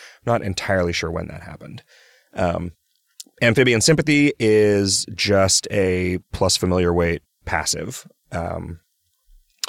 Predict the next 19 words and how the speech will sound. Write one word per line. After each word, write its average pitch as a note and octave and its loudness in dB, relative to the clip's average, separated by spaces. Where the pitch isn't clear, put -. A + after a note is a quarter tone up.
Ghostly G#2+ 4
Shell F#3 4
is A2+ 2
a, G2 -2
uh, F#2 -2
a F#2 0
buff A2+ -2
that G2+ -2
just F#2 -2
gives F#2 -2
some F2 0
armor E2+ -4
to F2+ -4
another E2+ -6
player. F2+ -8
And A#2+ 0
I C3 2
think A3+ -4
that A#2 0